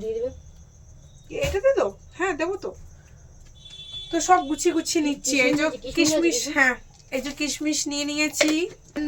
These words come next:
Speaker 2: নরমাল চিড়েতে তোমরা, উম, করতে পারো, সেটা কোনো ব্যাপার না, কিন্তু এই চিড়েটা না, গন্ধটা খুব সুন্দর বেরোয়, দারুণ বেরোয়। বেটু,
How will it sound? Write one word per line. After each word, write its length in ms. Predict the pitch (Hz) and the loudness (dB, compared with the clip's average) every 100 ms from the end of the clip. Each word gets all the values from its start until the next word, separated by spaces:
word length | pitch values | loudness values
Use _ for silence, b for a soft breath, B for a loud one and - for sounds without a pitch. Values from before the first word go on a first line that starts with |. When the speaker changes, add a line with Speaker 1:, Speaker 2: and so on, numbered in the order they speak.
| 294 | 4
Speaker 2:
নরমাল 380 | 285 294 392 427 | 6 6 2 0
চিড়েতে 280 | 403 427 440 440 | 0 -2 -2 -4
তোমরা, 180 | 403 403 | -2 -2
উম, 320 | 285 311 285 277 - - - - - - - - 339 | -6 -8 -10 -10 -18 -20 -20 -20 -20 -20 -20 -4 -2
করতে 220 | 359 480 370 | 4 6 8
পারো, 180 | - - - - 269 | 6 2 -4 -14 -10
সেটা 160 | 311 330 | -6 -6
কোনো 120 | 349 320 | -2 -2
ব্যাপার 220 | 262 254 262 | -2 -4 -4
না, 60 | 415 | -6
কিন্তু 240 | 349 339 349 - 339 | -8 -6 -6 -4 -4
এই 60 | 349 | -2
চিড়েটা 260 | 370 349 381 | -2 -2 -2
না, 60 | 359 262 | -4 -4
গন্ধটা 340 | 254 277 311 311 | -4 -2 -4 -4
খুব 80 | 359 - | -6 -8
সুন্দর 280 | 269 254 254 | -12 -10 -8
বেরোয়, 220 | 214 214 220 | -8 -8 -4
দারুণ 220 | 226 233 226 | -4 -4 -8
বেরোয়। 240 | 208 160 - - - 190 - - - - - - - - - 254 262 254 254 254 254 247 233 254 285 277 180 143 - - - - - - - - - | -14 -16 -18 -12 -12 -12 -18 -20 -20 -20 -20 -20 -20 -20 -20 -16 -14 -14 -16 -18 -16 -16 -16 -16 -14 -14 -14 -16 -18 -20 -20 -20 -20 -20 -20 -20 -10
বেটু, 320 | 214 226 - | -6 -6 2